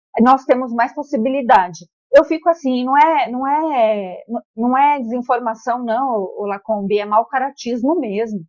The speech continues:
né, dessa galera, por exemplo, que vem dizer que o Putin é conservador, só porque o Putin levanta a bandeira da Igreja Ortodoxa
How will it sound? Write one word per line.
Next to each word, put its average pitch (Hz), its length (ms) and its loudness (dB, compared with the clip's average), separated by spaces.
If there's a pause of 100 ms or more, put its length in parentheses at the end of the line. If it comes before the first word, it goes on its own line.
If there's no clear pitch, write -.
(240)
né, 220 100 0
dessa 220 280 0
galera, 208 320 2
por 277 280 6
exemplo, 277 640 -2
que 220 100 -10
vem 220 340 4
dizer 233 640 -2 (440)
que 285 80 4
o 285 160 2
Putin 277 720 2
é 208 80 0
conservador, 240 1120 2 (260)
só 285 500 8 (120)
porque 254 720 2
o 240 100 -8 (100)
Putin 294 380 -2
levanta 254 680 -2
a 254 40 0
bandeira 220 760 0 (320)
da 226 380 4
Igreja 214 460 -2
Ortodoxa 220 760 -4